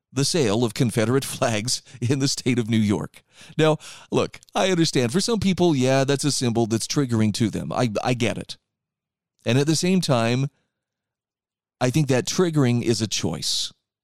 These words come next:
You know, there are things that I may not want to see, but, uh, I, I hardly feel like it's my prerogative to go around and say, "You know, we ought to make that illegal and, and punish people who, who would, would claim it as their own or who would, would just simply have it."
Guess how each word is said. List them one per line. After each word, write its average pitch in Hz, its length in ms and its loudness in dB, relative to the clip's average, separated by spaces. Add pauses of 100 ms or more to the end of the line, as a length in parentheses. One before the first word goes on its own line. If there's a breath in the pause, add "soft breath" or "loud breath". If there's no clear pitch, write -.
(960)
You 101 100 -4
know, 98 100 2
there 135 160 2
are 139 80 4
things 131 360 0
that 107 120 0
I 107 140 0
may 127 160 -2
not 107 220 0
want 104 300 -2
to 110 100 -4
see, 117 340 -2 (800)
but, 110 460 -2
uh, 117 180 0
I, 123 160 0
I 110 120 -2
hardly 180 300 0
feel 151 180 0
like 135 180 -2
it's 113 100 -2
my 120 140 0
prerogative 113 500 0
to 98 80 -8
go 107 140 0
around 107 160 2
and 101 80 -2
say, 113 100 0
"You 127 160 2
know, 247 220 4
we 269 140 0
ought 214 100 0
to 170 80 0
make 196 160 0
that 180 180 2
illegal 151 640 0 (480)
and, 107 180 0
and 107 220 2
punish 226 380 0
people 135 400 2
who, 127 180 4 (320 loud breath)
who 139 420 2
would, 143 460 -2
would 143 280 2 (800)
claim 202 300 2
it 156 80 2
as 151 160 2
their 170 160 2
own 123 300 2
or 123 240 2
who 160 80 6
would, 147 280 0
would 139 140 2
just 143 180 -2
simply 143 320 0
have 160 240 0
it." - 140 -8